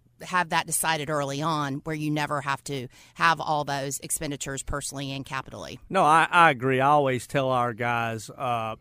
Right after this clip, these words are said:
Speaker 2: as project managers and such, that, that everybody's got some crazy in 'em. We all do. We're all human. And our goal is to
Speaker 1: Some
Speaker 2: k-,
Speaker 1: more than others.
Speaker 2: our goal is to keep the crazy
Speaker 1: <laughs>
Speaker 2: from coming out in 'em. And sometimes, especially in our industry, you're working in someone's home, in their family, they get tired, they have bad days, something happens, uh,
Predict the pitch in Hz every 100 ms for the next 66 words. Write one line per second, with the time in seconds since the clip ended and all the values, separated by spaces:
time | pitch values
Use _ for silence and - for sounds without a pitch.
0 | - 147 - - 143 127 143 143 127 117
1 | 107 117 113 104 113 - 131 107 - -
2 | - _ 127 123 135 135 185 190 139 127
3 | 123 110 131 127 - 120 143 143 123 113
4 | 107 101 101 104 123 131 131 107 101 101
5 | 110 _ 131 131 131 127 110 98 110 -
6 | - - - 139 160 143 139 135 127 120
7 | - 180 180 190 190 202 156 156 139 185
8 | 156 165 160 143 151 - 175 147 120 151
9 | 143 131 - 131 139 123 117 143 277 160
10 | 98 90 - - 160 165 302 320 254 220
11 | 214 208 - - - - - 320 311 175
12 | 139 160 170 139 131 - 151 135 131 143
13 | 147 131 120 - 131 123 113 131 139 139
14 | 131 117 110 - 135 131 127 113 113 135
15 | - 131 127 120 117 113 120 117 120 120
16 | 123 123 120 113 127 113 110 123 - 120
17 | 113